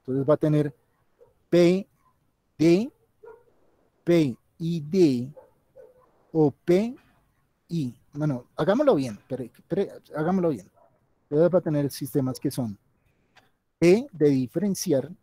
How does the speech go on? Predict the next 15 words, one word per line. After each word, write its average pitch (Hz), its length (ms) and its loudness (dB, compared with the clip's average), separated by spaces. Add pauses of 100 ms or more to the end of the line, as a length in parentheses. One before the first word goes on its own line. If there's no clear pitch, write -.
(160)
va 117 60 -20
a - 20 -20
tener 131 300 -8
sistemas 139 480 -4
de 147 100 0
control 120 500 -6
que - 120 -6
van 127 120 -2
a 127 80 -6
ser 131 300 -2 (680)
P 170 220 6
I 185 240 2 (520)
integrales 151 1000 0 (2500)
o 170 160 4
sistemas 160 760 -2